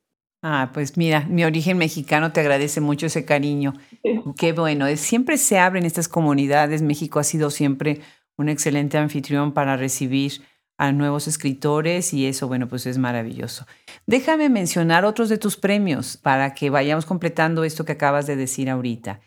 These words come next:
Speaker 1: En el dos mil seis obtuviste una
Speaker 2: Ujú.
Speaker 1: mención de honor por el cuento La caída del fuerte fantasía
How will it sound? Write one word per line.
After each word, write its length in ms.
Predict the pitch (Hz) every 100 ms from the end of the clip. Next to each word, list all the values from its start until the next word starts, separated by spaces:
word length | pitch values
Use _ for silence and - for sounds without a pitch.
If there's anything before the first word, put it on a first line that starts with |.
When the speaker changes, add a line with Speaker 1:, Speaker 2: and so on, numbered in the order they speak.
| _ _ -
Speaker 1:
En 100 | 180
el 120 | 180
dos 200 | 190 190
mil 200 | 240 262
seis 460 | - 247 247 247 -
obtuviste 800 | 170 - 160 175 202 - - 214
una 200 | 202 190
Speaker 2:
Ujú. 100 | 185
Speaker 1:
mención 460 | 202 208 202 165 185
de 100 | 185
honor 300 | 156 175 185
por 160 | 190
el 100 | 160
cuento 320 | 160 160 160
La 160 | 165 156
caída 480 | 139 143 160 170 175
del 160 | 147
fuerte 480 | 127 151 143 - 170
fantasía 800 | 165 135 120 123 - 151 170